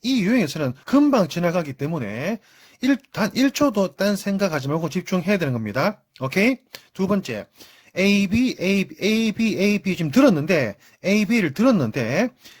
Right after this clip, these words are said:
정작 이 문제가 어려운 이유가 답지예요. 답지가 다 영어로 돼 있으니까 미리 봐두는 겁니다. 미리 주의한 부분을 동그라미 쳐놓거나 옆에 한글로 좀 적어놓거나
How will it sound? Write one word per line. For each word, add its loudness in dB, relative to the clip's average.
정작 2
이 2
문제가 0
어려운 0
이유가 -4
답지예요. -4
답지가 -4
다 -4
영어로 0
돼 -6
있으니까 -6
미리 0
봐두는 -6
겁니다. -2
미리 2
주의한 2
부분을 -2
동그라미 -2
쳐놓거나 -2
옆에 0
한글로 0
좀 -6
적어놓거나 -4